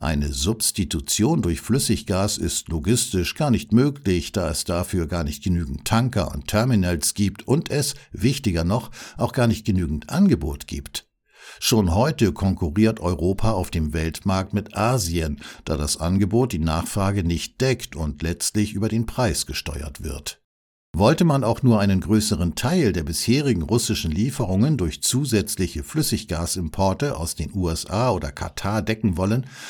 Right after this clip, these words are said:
würde dies gemäß ökonomischer Logik die Preise abermals ganz massiv explodieren lassen, und zwar nicht nur hierzulande, sondern weltweit.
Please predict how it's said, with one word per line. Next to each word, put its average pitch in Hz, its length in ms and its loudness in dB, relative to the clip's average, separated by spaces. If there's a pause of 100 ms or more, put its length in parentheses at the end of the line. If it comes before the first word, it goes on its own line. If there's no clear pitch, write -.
(140)
würde 147 340 4
dies 170 360 2
gemäß 101 440 2
ökonomischer 92 680 0
Logik 117 540 0
die 160 140 -4
Preise - 500 -2
abermals 95 720 0
ganz - 340 0
massiv 90 560 0
explodieren 76 760 -2
lassen, 80 360 -2 (320)
und 135 180 0
zwar 123 220 0
nicht 113 280 2
nur 85 200 2
hierzulande, 82 800 0
sondern 73 420 -2
weltweit. - 920 -4